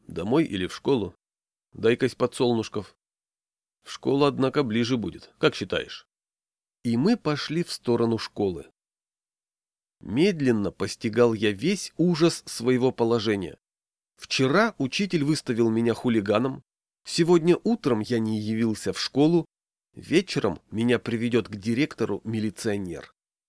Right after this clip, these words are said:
Мама родная, получалось, что мне от хулигана теперь сроду не отмыться.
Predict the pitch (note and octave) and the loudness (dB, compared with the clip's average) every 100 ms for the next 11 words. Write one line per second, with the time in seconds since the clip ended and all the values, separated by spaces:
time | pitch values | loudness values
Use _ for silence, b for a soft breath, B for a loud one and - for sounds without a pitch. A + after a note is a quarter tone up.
0 | _ _ - G2 C3+ A3 G3 F#3 D#3 E3 | _ _ -16 -6 -2 -2 0 0 4 4
1 | B2 F#2+ D#2 - _ _ _ _ A#2 D3 | 4 0 -10 -12 _ _ _ _ 2 2
2 | D3 G#3 F3 C#3+ - D3+ E3 E3 - - | 4 4 4 2 0 0 2 2 0 -6
3 | - D#3 C#3 B2+ F#3+ F3 - B2 D3+ D3 | -2 0 2 2 2 2 -2 0 2 2
4 | - - - C3+ F#3 D#3 A#2+ A#2 C#3 D3+ | -2 -8 -4 0 2 2 2 2 0 2
5 | E3+ D3+ - | 2 2 -4